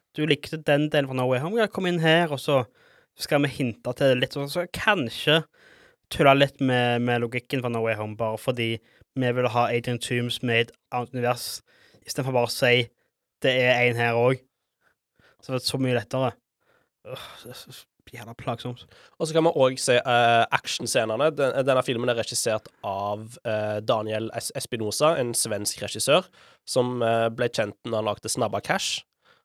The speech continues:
Speaker 2: tidlig, og så har han også lagd Safe House og litt sånn andre middelmådige Hollywood-produksjoner. Dette her er en av de verste actionscenene jeg har sett på film, og den har den verste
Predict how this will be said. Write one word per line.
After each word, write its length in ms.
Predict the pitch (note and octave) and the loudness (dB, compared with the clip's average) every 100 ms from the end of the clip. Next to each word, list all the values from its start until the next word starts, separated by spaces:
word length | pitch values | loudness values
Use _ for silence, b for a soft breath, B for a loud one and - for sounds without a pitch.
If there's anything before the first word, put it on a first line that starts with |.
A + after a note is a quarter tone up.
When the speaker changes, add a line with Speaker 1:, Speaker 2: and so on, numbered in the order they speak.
| _ | _
Speaker 2:
tidlig, 300 | C3+ G#2 G#2 | -6 -4 -4
og 80 | A#2 | -4
så 160 | - A#2 | 0 0
har 140 | A2 | 0
han 100 | A2 | -2
også 160 | G#2+ G#2 | -4 -4
lagd 160 | G#2+ | -4
Safe 400 | - - F#2+ - | -6 -6 -10 -10
House 320 | A2 G2+ G#2 | -6 -6 -6
og 160 | - G#2+ | -8 -10
litt 160 | G#2+ A2 | -8 -8
sånn 120 | G#2+ | -8
andre 760 | G#2 F#2+ G2 G2+ G#2 A2 G#2 - b b b b | -8 -6 -4 -2 0 -2 -4 -8 b b b b
middelmådige 1300 | C3 A#2 A2+ G2+ A2+ G#2+ A2+ G#2+ G2 G#2 G2+ G#2+ A2 | -8 -4 -4 -6 -6 -4 -2 -2 -2 -6 -6 -4 -2
Hollywood-produksjoner. 920 | A2+ G#2 G#2 G#2+ G#2+ G2+ G#2+ G#2 E3 F3+ b b b _ _ _ _ - | -4 -4 -6 -6 -8 -8 -6 0 -2 -2 b b b _ _ _ _ -2
Dette 240 | E3+ - | 0 2
her 220 | C#3+ C3+ D3+ | 2 2 2
er 220 | C3+ B2+ | 2 2
en 160 | A#2+ A#2 | 0 0
av 140 | A#2+ | 0
de 80 | A#2 - _ B2+ B2+ - | 0 -2 _ -18 -6 -2
verste 680 | D3+ - - - - A2 A#2 | -2 -4 -4 -4 -4 -4 -4
actionscenene 720 | A2+ - - A2 A#2+ G#2+ A2+ | -4 -6 -6 -4 -4 -2 -4
jeg 80 | A2+ | -4
har 100 | A2 | -4
sett 300 | - A#2+ - | -6 -8 -14
på 100 | - | -14
film, 300 | - C3 E3+ - | -4 -2 -2 0
og 140 | C3+ | 2
den 100 | C3+ | 2
har 380 | C3 - G#2+ A#2+ | 2 2 4 2
den 220 | B2+ A#2 - _ | 0 -2 -4 _
verste 880 | B2+ D3 - - - - - C#3+ | -4 -4 -4 -6 -8 -8 -2 -2